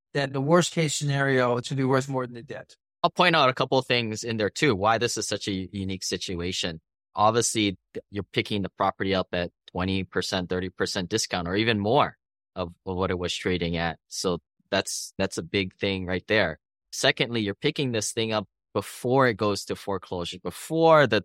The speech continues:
Speaker 2: the, the property gets dilapidated and neglected
Speaker 1: Right.
Speaker 2: for months and goes to that process. The third thing is you're able to get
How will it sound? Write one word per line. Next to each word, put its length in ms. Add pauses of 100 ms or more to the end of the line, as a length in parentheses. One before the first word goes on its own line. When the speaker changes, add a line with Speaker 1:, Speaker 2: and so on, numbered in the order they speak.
Speaker 2:
the, 180
the 80
property 440
gets 240
dilapidated 840
and 180
neglected 520
Speaker 1:
Right. 120
Speaker 2:
for 240
months 640 (320)
and 140
goes 200
to 100
that 200
process. 640 (340)
The 140 (120)
third 300
thing 220
is 160
you're 160
able 320
to 180
get 340